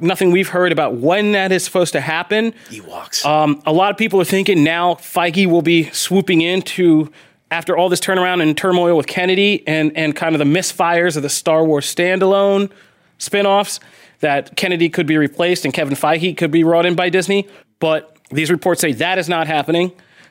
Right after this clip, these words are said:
Speaker 1: Kathleen Kennedy's secure, his position is secure. Kevin Feige is not coming in to be the Star Wars guru. He's doing one film.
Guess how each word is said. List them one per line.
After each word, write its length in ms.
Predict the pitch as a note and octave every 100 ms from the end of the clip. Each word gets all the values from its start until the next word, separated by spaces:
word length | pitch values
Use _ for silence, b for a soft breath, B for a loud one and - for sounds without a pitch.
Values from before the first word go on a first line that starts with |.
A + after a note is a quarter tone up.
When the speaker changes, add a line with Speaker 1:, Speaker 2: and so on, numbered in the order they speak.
| b _ _ _
Speaker 1:
Kathleen 340 | - E3+ D#3 D#3+
Kennedy's 420 | F3+ D#3+ D#3 D3
secure, 480 | D#3 - E3 E3 D#3
his 180 | D3+ C#3
position 380 | E3 D#3+ D#3 D3
is 120 | D3
secure. 500 | F3+ G3+ F#3 F#3 G3 b b b b
Kevin 220 | - E3 D#3+
Feige 400 | F3+ E3+ C#3+ C3
is 120 | A#2+
not 260 | C#3+ E3 -
coming 240 | F3+ F3+
in 100 | F3+
to 40 | E3
be 100 | E3+
the 60 |
Star 240 | D#3 E3+ E3
Wars 220 | E3 D3+
guru. 300 | C#3+ D3+ D#3+
He's 160 | C#3+ B2+
doing 300 | D3 B2 A#2+
one 260 | D#3 G3
film. 460 | G3+ F3 D#3 D3+